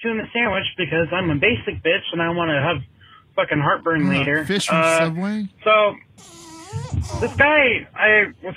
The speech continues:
Speaker 1: fucking with him and talking to him, blah, blah, blah. I don't know, he must have been, like, maybe, he had to have been around my age, if not, like, four years younger, but old enough to drive, so obviously my,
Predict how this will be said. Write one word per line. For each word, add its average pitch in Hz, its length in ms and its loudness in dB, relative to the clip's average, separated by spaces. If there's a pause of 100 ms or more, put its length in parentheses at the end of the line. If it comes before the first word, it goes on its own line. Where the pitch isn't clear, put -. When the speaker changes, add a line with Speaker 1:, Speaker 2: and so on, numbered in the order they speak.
Speaker 1:
fucking 247 400 0
with 202 200 0
him 202 200 0
and 156 160 -2
talking 185 300 -2
to 170 100 -4
him, 170 160 -2
blah, 147 160 0
blah, 135 140 -2
blah. 180 460 2 (500)
I 277 100 2
don't 294 100 0
know, 254 140 0
he 269 60 -4
must 311 520 -2
have 196 220 0
been, 185 280 2
like, 143 260 -2 (640)
maybe, 202 760 0 (1500)
he - 80 -10
had 202 200 0
to 196 80 0
have 156 120 -2
been 160 160 2
around 151 280 2
my 151 120 4
age, 151 460 0 (440)
if 160 200 -2
not, 151 260 0
like, 143 260 -2 (260)
four 165 180 2
years 151 280 -2
younger, 143 400 2 (580)
but 147 200 2
old 160 180 4
enough 160 160 0
to - 140 -12
drive, 147 280 2
so 156 60 0
obviously 147 460 0
my, 135 320 -2